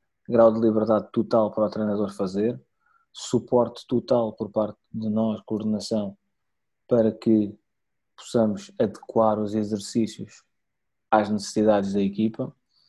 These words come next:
e de, de cada jogador individualmente, porque nessas idades que me referenciavas, por exemplo, para nós a equipa contava muito pouco,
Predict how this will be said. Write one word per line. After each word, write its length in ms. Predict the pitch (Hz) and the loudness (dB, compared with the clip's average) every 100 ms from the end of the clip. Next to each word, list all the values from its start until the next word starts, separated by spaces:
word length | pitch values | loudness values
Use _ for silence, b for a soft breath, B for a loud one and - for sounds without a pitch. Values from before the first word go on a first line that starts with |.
| _ _ _ _ _ - | _ _ _ _ _ -4
e 100 | 104 | 0
de, 160 | 107 | 2
de 120 | 110 - | 0 2
cada 260 | 117 107 | 4 4
jogador 400 | 101 98 104 104 | 4 2 2 2
individualmente, 800 | 101 101 101 101 98 98 117 - _ | 2 0 -2 0 0 -2 -6 -10 _
porque 340 | - 95 - - | -10 -10 -14 -10
nessas 380 | 120 110 104 101 | 0 0 0 -2
idades 300 | 104 104 98 | 0 0 0
que 100 | - | -4
me 60 | 101 | -8
referenciavas, 580 | - 104 98 107 98 95 | -6 -6 -2 0 0 -2
por 160 | 101 | -4
exemplo, 420 | 98 98 92 - - | -2 -2 -4 -6 -10
para 140 | - 101 | -2 0
nós 220 | 104 98 | 2 0
a 60 | |
equipa 380 | 101 101 104 104 | -2 -2 -4 -6
contava 480 | 98 101 98 95 95 | -6 -2 0 0 0
muito 340 | 98 110 107 - | 0 2 0 -2
pouco, 340 | 104 113 _ | -6 -6 _